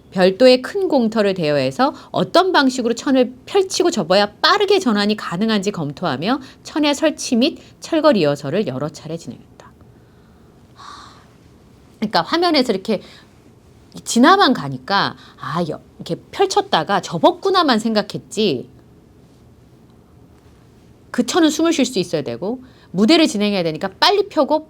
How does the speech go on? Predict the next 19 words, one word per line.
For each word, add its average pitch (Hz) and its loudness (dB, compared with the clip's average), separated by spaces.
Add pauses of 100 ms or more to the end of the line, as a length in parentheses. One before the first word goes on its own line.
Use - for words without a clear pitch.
(120)
빨리 339 4
거둘 190 0
수 254 -4
있도록 175 -4
하기 262 -2
위해서 147 -2 (240)
수없이 - 2
연습했다는 131 -6
거잖아요. - -20 (220)
그러려면 302 4
공연장과 208 0
비슷한 269 -4
크기의 160 -4 (220)
장소를 202 0
빌렸어야 214 2
했고 156 -4
리허설을 233 2
해야 220 0
됐고 247 -6